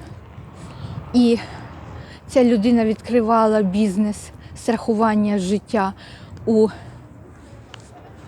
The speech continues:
е, в Україні. І він мав досвід роботи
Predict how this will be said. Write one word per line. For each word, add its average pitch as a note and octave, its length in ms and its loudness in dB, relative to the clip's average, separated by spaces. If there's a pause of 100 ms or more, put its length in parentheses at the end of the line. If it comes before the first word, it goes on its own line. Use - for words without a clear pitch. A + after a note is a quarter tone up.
(920)
е, - 140 -4
в F#3+ 120 0
Україні. A#3+ 720 2 (1600)
І A3+ 360 4 (1300)
він A#3 360 8
мав A#3 360 4 (1400)
досвід A#3 640 2
роботи A#3 680 2